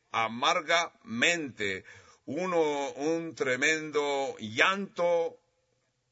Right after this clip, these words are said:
eso es lo que está diciendo Juan aquí cuando dice, "Yo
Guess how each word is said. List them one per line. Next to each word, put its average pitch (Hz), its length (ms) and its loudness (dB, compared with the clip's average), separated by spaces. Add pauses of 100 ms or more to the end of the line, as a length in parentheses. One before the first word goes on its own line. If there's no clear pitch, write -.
(280)
eso 147 320 4
es 147 60 0
lo 127 100 -2
que 113 120 -2
está 135 120 0
diciendo 123 460 -2
Juan 113 420 -4
aquí 104 220 -10
cuando 98 260 -4
dice, 98 240 -6
"Yo 113 380 -2